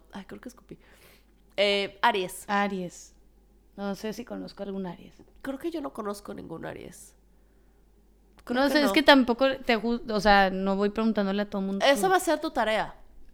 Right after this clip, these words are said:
Speaker 2: Irles preguntando.
Speaker 1: La, la siguiente vez que salgamos vas a preguntar, "¿Qué signo
Speaker 2: ¿Me
Speaker 1: eres?".
Speaker 2: van a dejar de hablar?
Speaker 1: No,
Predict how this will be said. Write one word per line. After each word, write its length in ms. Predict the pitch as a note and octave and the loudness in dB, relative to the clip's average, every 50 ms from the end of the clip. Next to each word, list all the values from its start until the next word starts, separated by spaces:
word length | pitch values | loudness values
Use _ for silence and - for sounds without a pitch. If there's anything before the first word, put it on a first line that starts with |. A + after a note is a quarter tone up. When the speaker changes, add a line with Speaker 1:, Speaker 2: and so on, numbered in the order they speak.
| - - | -8 -2
Speaker 2:
Irles 300 | - G#3+ G#3 A#3 A3 - | 0 2 2 2 0 0
preguntando. 520 | - B3 G#3+ F#3+ F#3+ A3 A3+ G#3+ G3 F#3 | -2 -2 0 2 4 2 2 2 2 0
Speaker 1:
La, 220 | A3 A3 G#3+ A3 A3 | 2 2 2 0 -2
la 220 | - A3 A3 G#3 G#3 | -4 -2 -2 -2 -2
siguiente 420 | - A#3+ A3+ G3+ A3+ A#3 - C#4+ | -4 -8 -8 -6 -6 -4 -2 -2
vez 180 | C#4+ C#4+ C#4+ - | -2 -2 -2 -4
que 120 | E4 D4 | -8 -8
salgamos 540 | C#4 B3+ G#3 G#3 G#3+ G#3 G#3 A3 B3 - - | -6 -6 -4 -2 0 0 0 -2 -4 -8 -8
vas 160 | A#3+ A3+ - | -8 -10 -10
a 80 | B3 A#3+ | -10 -10
preguntar, 680 | G#3+ F#3+ F3+ E3 F3 F3+ F3 F#3+ F#3+ F#3+ F#3 F#3 - - - - - - - - - _ _ _ _ _ _ _ _ _ _ | -8 -8 -8 -8 -10 -10 -6 -4 -4 -4 -4 -6 -10 -16 -20 -20 -20 -20 -20 -20 -20 _ _ _ _ _ _ _ _ _ _
"¿Qué 120 | - E4 E4 | -10 -8 -8
signo 260 | - F#4+ G4+ G#3 G#3+ | -6 -4 0 2 4
Speaker 2:
¿Me 80 | G#3+ | 6
Speaker 1:
eres?". 40 | G#3+ G#3 | 8 8
Speaker 2:
van 100 | G3+ G#3 | 8 8
a 80 | G#3 G#3+ | 8 6
dejar 280 | G#3+ F#3+ G3+ F#3+ F#3 F3+ | 6 6 8 8 8 8
de 80 | F3+ F3 | 6 4
hablar? 360 | F3+ F3+ G3 A3+ C4 C#4 - - - - | 4 2 0 0 -2 -2 -8 -14 -20 -18
Speaker 1:
No, 420 | G#3+ G#3+ G#3 G3 G3 F#3+ F#3+ | -14 -10 -6 -4 -2 0 0